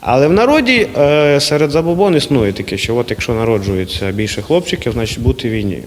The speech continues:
Але статистика підтверджує те, що хлопчики більше народжуються не до війни, а вже під час або навіть після того, як відбулися ці всі, е, події. Але це вже, як я казав, за статтею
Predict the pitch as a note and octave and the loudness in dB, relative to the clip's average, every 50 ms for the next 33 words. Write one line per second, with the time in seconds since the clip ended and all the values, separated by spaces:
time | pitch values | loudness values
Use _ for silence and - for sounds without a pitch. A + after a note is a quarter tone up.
0 | - - - A#2+ C3+ D3 D#3+ E3 D#3+ D3+ C#3+ C#3 - - A2 G2+ G2 - - - | -12 -8 -6 -4 -4 -2 0 0 0 0 -2 -2 -4 -6 -8 -8 -10 -10 -6 -6
1 | B2+ B2+ D3 C#3+ - - B2 - - - - - - - C3 C3 A#2 A2 A#2 A2+ | -2 -2 -2 -2 -2 -4 -6 -4 -2 -2 0 0 2 2 2 2 0 0 0 -2
2 | A2 - - C#3+ D3 C#3 - - - B2+ A#2+ G#2+ - - - - - - - - | -2 0 0 0 0 0 -2 -4 -2 -2 -2 -2 -4 -8 -14 -14 -10 -6 -2 0
3 | B2 C3 C3+ C3 - C3 B2 - - A#2 G#2 A#2+ A#2+ - - G#2+ G#2+ A#2 B2 B2 | 0 0 0 0 -2 -6 -4 -4 -4 -4 -2 -2 -2 -2 -2 -2 0 0 0 0
4 | A2 A#2 A#2 G#2+ - - A#2 A2+ G#2+ - - - - - - C#3+ F#3 G#3+ G#3+ F3+ | 0 -2 -2 -2 -2 -2 -2 -2 -4 -6 -10 -18 -12 -4 -2 0 2 2 2 4
5 | F#3+ F#3+ F3+ F3 E3+ E3 D#3+ D3+ C#3+ B2 - - - - - - A#2+ B2 B2+ B2 | 4 4 4 4 4 2 2 0 -2 -4 -6 -14 -18 -14 -6 -2 -2 0 0 0
6 | A2+ - - - - - - B2 A#2 B2 C#3 C#3 C3 A2+ - - - - - - | 0 -2 -4 -10 -12 -8 -6 -4 0 0 2 2 0 0 -4 -8 -12 -16 -20 -20
7 | - - - B2+ B2 - - D#3+ D#3+ E3+ F3 - - - - - A#2 A#2 B2 B2+ | -14 -10 -8 -6 -4 -2 -2 0 0 0 -2 -4 -6 -10 -8 -6 -4 -2 0 0
8 | C3+ C3+ C3 A#2+ A2 - - B2 G#2+ - - F#2 F2+ - C3 B2+ A#2+ A2+ G#2+ - | 0 0 0 0 -2 -4 -4 -4 -4 -4 -4 -6 -4 -2 0 2 2 0 0 -2
9 | - G#2+ G2 G#2+ A#2 A2+ G2+ F2+ - G2 - - G2+ F#2+ - - A2 G#2 G2 E2 | -2 -4 -2 -2 -2 -2 -2 -4 -6 -8 -6 -6 -8 -6 -6 -4 -4 -2 -2 -4
10 | - - - G2 G2 G2 G2 F#2+ F#2+ F#2+ F#2 F#2 - - - - A#2 G#2 G#2 G2 | -4 -6 -6 -4 -4 -2 -2 -2 -2 -4 -4 -6 -10 -10 -6 -6 -6 -4 -4 -6
11 | F#2 - - - - - - - - - - - - - B2 C#3+ C#3 - G#3+ F#3 | -6 -6 -8 -12 -16 -18 -16 -18 -18 -20 -16 -8 -4 -2 -2 0 0 0 0 2
12 | C#3+ C#3+ C#3+ C#3+ C3+ - - A#2+ - - A#2 B2 C3+ C3 A#2 G#2 G#2+ G#2 G2+ G#2 | 2 2 2 2 0 -2 -6 -8 -6 -6 -4 -2 -2 -2 0 0 -2 -2 -2 -2
13 | - - - G#2+ G2 - - A#2 A2 G#2 F#2+ F#2 | -4 -6 -8 -10 -6 -2 0 0 0 0 -2 -4